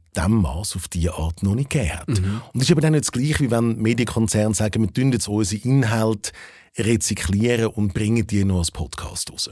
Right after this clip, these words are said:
Speaker 2: Also eigentlich kann man sagen, das Bedürfnis nach dieser zielgerichteten Kommunikation oder nach dieser bedürfnisorientierten Kommunikation ist schon immer rum gewesen, aber irgendwann sind einfach die technischen Möglichkeiten da gewesen,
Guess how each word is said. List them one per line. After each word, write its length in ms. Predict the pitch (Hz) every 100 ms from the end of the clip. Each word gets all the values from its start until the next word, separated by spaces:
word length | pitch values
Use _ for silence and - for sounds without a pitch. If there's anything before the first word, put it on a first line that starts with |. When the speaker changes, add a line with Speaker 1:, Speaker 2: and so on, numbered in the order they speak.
| - _ -
Speaker 2:
Also 180 | 143 143
eigentlich 560 | 123 143 175 170 151
kann 180 | - 151
man 120 | 139
sagen, 240 | 127 131 131
das 180 | 117 -
Bedürfnis 1160 | 135 107 147 180 233 208 - 139 139 131 - -
nach 200 | 139 -
dieser 440 | 135 127 127 120 - _ _ _ _ _
zielgerichteten 840 | - - 190 185 175 160 - 170 151
Kommunikation 840 | 151 143 135 - 123 - 143 185
oder 220 | 170 127
nach 240 | 120 127 -
dieser 200 | 135 123
bedürfnisorientierten 1400 | 135 - 156 220 208 208 190 - 170 165 151 156 147 165
Kommunikation 600 | - 151 147 139 - 143
ist 80 | 135
schon 120 | 156
immer 280 | 170 165 151
rum 160 | 147 185
gewesen, 480 | 202 - 196 226 - _ _
aber 240 | - 135 147
irgendwann 340 | 170 175 160
sind 100 | 143
einfach 140 | 147 -
die 120 | 151
technischen 540 | 170 170 - 147 143
Möglichkeiten 680 | 143 170 180 - 160 151 151
da 220 | 147 147
gewesen, 380 | - - 151